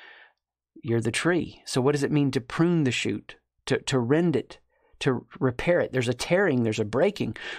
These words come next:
We're breaking away from the patterns and what we've done that got us here. Now,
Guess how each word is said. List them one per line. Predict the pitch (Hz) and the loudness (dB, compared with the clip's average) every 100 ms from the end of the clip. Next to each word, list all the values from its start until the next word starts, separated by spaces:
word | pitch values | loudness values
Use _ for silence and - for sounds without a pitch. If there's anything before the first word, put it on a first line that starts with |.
| - | -2
We're | 135 | -2
breaking | 113 156 170 160 | 2 2 4 2
away | 139 127 147 202 | 4 4 4 2
from | 202 - 123 110 117 143 - | 0 0 2 2 0 -2 -2
the | 143 | -2
patterns | 117 - - 190 202 175 113 110 139 160 - - _ _ _ - - | -2 -6 0 2 2 2 2 2 0 -2 -8 -14 _ _ _ -20 -6
and | 143 135 127 - - - | 0 2 0 -2 -16 0
what | 139 156 160 | 2 2 2
we've | 156 135 113 | 2 2 2
done | 151 170 120 123 131 | 2 2 0 -2 -4
that | 143 - | -2 0
got | 180 180 | 2 2
us | 117 - | 0 -4
here. | 98 - - - - - | -6 -8 -12 -18 -12 -2
Now, | 139 | -2